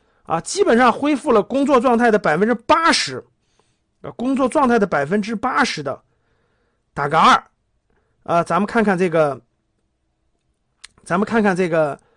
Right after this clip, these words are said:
现在这个教室里咱们七千多人次这种情况下是什么比例啊？还没有复工啊，完全没有复工的打个一，已经复工了，或者说是在家里办公，复工状态达到百分之八十的打个二。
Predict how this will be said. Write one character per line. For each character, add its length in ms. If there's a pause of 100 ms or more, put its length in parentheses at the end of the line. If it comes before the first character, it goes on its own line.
(440)
现 240
在 160
这 100
个 300 (720)
教 180
室 220
里 140
咱 160
们 80
七 200
千 220
多 160
人 160
次 220
这 120
种 120
情 180
况 160
下 220 (180)
是 140
什 120
么 80
比 200
例 160
啊？ 280 (840)
还 200
没 180
有 140
复 160
工 280
啊， 140
完 220
全 200
没 80
有 100
复 160
工 160
的 80
打 160
个 100
一， 240 (760)
已 180
经 180
复 180
工 200
了， 120
或 160
者 140
说 180
是 160
在 140
家 180
里 120
办 200
公， 200
复 180
工 180
状 200
态 120
达 140
到 140
百 160
分 120
之 140
八 400
十 180
的 140
打 140
个 80
二。 260